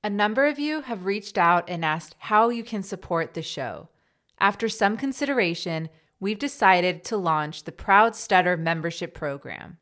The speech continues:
While all of our episodes are free, producing the show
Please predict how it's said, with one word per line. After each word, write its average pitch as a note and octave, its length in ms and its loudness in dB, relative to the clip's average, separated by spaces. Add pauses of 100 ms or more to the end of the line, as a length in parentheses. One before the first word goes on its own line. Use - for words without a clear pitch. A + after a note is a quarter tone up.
(300)
While F#3 360 6
all G#3 220 8
of C#4 80 2
our D4+ 180 4
episodes F#3+ 540 0
are E3 100 0
free, E3 580 -4 (380)
producing A3+ 520 -4
the A3+ 100 -2
show D#3+ 560 2